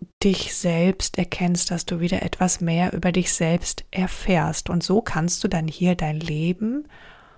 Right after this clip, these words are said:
und so kommen wir jetzt auch wieder hier als Mensch auf der Erde, deinem Menschsein, kannst du dann viel bewusster gestalten. In deinen Beziehungen, in deiner Familie, in deiner Arbeit, in dem, was du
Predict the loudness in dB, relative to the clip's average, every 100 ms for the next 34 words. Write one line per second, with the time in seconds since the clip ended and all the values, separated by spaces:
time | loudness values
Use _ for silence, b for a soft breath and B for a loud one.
0 | B -10 -8 -10 -4 2 4 4 0 -4
1 | -12 -4 -4 -2 -4 -2 -4 -4 -4 -2
2 | 2 2 2 0 -2 -2 -6 _ -12 -8
3 | -6 -6 -4 -2 2 4 2 2 2 2
4 | 0 0 0 0 0 -2 -2 0 0 0
5 | B B B B -4 -4 -2 -2 -2 -4
6 | 0 0 -2 B B -2 0 2 0 2
7 | 0 0 -2 0 0 0 -4 -8 b b
8 | b b b _ -20 -20 -12 -4 -4 -2
9 | -4 -4 2 6 10 10 8 6 2 -4
10 | -6 -4 2 4 6 8 8 8 6 4
11 | 0 -2 -2 -4 -4 -4 2 6 6 6
12 | 8 8 6 2 B B B -2 0 2
13 | 0 0 -2 -2 -2